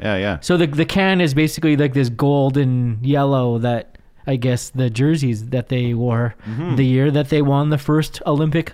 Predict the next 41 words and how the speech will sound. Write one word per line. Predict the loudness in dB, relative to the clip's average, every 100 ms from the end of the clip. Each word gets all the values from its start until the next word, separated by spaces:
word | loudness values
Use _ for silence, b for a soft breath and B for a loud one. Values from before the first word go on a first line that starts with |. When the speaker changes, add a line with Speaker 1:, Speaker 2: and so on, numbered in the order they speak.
| -4
Speaker 2:
gold | -2 0 0
medal | 0 0 -4
for | -4 -2 0
Speaker 1:
Mm-hmm. | 0 0 -2 -4
Speaker 2:
Team | -4 -4 -2
Canada. | -2 -2 -4 -6
Speaker 1:
Yeah, | -4 -2 -2 -4 -16 -4
really | -2 0
good. | 0 0
Speaker 2:
Good | -2 0
beer. | 0 0 -6 _
Speaker 1:
It | -2
is | -2 0
good. | -2 -2 -6 _ _ _
Uh, | -4 0 0
ten | -2 -2 0
I | 0
B | -2 -2 0 -2
Us, | -2
five | 0 0 -2
percent. | -4 -2 -2 -4 -8 -20 b b b b b b _ _
You | -4
know, | -2 -2
it's | -2 -2
a | 0 0 -2 -4 -6
crisp | -4 -4 -4
American | -4 0 -2 -2 -4
blonde, | -2 0 0 -2 -6 -12 _ _ -12
as | -12 -8
they | -10
say. | -6 -4 -4 -4
Speaker 2:
You | 0
know | 2
what | 2
I'm | 2
finding | 0 0 0 0 -2 -4 -12
for | -4 -2
beer? | 0 0 0 0 -4 _
You | -2
know, | 2 0 -2 -4
we | -2 -2